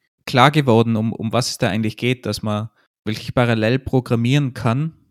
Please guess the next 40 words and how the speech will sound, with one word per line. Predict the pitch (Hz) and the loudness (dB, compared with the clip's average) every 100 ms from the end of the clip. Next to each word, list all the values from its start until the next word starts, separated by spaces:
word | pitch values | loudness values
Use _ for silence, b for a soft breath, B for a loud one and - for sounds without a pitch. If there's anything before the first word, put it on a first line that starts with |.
| _ _ | _ _
ohne | 127 147 139 | -2 0 0
dass | 120 | 0
man | 127 113 | 0 -4
eigentlich | 113 | -4
viel | - 120 | -4 -2
damit | 120 107 104 | -2 -2 -4
macht. | 104 110 - - - | -2 -4 -4 -16 -4
Also | - 117 | -2 0
zu | 123 | 0
Anfangszeiten | 101 147 160 - 127 123 120 | 0 0 -2 0 0 2 -2
von | - | -2
Node.js | 117 127 - 113 117 | 0 -2 -2 -2 -2
hatte | 123 120 | -4 -4
man | 120 113 | -2 -2
ja | 110 113 | 0 -2
auch | 113 | -2
nur | 117 113 | -2 -2
einen | 117 120 120 117 - _ | -2 -2 -2 -4 -10 _
Prozess, | - - - 131 - | -8 -4 0 0 -2
einen | - 117 120 | -4 -2 -4
C | 120 113 | -2 -2
P | 127 | -2
U | - 135 | -2 -4
zur | - 120 | -4 -6
Verfügung | 113 - 139 165 165 | -6 -2 0 0 -2
und | - 117 | -4 -4
hat | 120 - | -4 -2
dort | 107 113 - | 0 0 -2
wirklich | 120 - 113 - | -8 -6 -8 -6
alles | 107 113 - - b b b | -6 -6 -10 -16 b b b
ausgelastet | - 110 - 110 104 - 101 | -6 -4 -2 -2 -4 -4 -6
durch | 110 | -8
die | - | -8
Parallelisierung. | - 107 110 104 107 104 110 110 131 143 b b b | -6 -4 -2 -2 -4 -4 -4 -2 -2 -4 b b b
Also | - 110 | -4 -4
es | 120 | 2
war | 117 117 | 4 4
ein | |
sehr | 117 123 | 2 0
interessantes | 117 - 120 117 117 110 110 - | 0 -4 -2 -2 0 -2 -2 -10